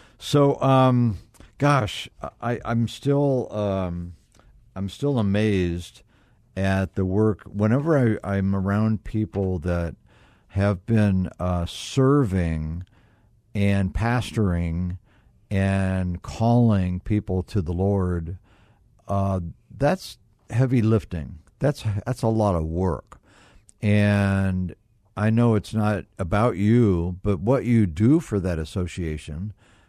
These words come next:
has gotta be huge, uh, to, to stay on point and, and, um, I don't wanna say you ever w-, get weary.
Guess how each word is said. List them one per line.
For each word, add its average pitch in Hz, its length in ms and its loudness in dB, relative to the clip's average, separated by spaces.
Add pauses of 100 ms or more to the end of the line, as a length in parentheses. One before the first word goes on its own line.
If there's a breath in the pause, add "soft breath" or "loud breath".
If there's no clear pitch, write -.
has 95 180 -2
gotta 123 220 0
be 87 140 0
huge, 80 680 -2 (540 soft breath)
uh, 101 160 0
to, 101 160 -4
to 107 180 -2
stay 127 460 0
on 113 220 2
point 107 580 0
and, 85 300 -4 (340 soft breath)
and, 92 580 0
um, 82 800 -4 (320 soft breath)
I 104 120 2
don't 120 120 2
wanna 113 180 4
say 113 220 2
you 104 240 4
ever 95 240 2
w-, 87 340 -4
get 92 200 2
weary. 113 760 4